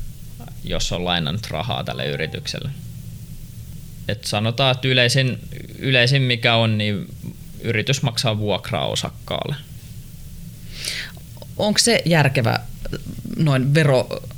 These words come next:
Speaker 2: vero-, verotuksellisesti järkevä muoto, vai kannattaako yrityksen itse omistaa mieluummin?
Speaker 1: No, tääkin on sillä sanotaan vähän kaksipiippunen juttu, että jos yritys omistaa sen,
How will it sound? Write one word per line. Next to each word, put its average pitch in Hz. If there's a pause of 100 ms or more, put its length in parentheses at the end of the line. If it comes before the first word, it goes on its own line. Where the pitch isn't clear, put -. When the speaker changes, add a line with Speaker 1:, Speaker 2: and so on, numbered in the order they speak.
(500)
Speaker 2:
vero-, 165
verotuksellisesti 139
järkevä 143
muoto, 143
vai 151
kannattaako 170
yrityksen 151
itse 143
omistaa 117
mieluummin? - (2000)
Speaker 1:
No, 131
tääkin 135
on 123
sillä 143
sanotaan 143
vähän 147
kaksipiippunen 135
juttu, 139
että 110
jos 120
yritys 143
omistaa 120
sen, 110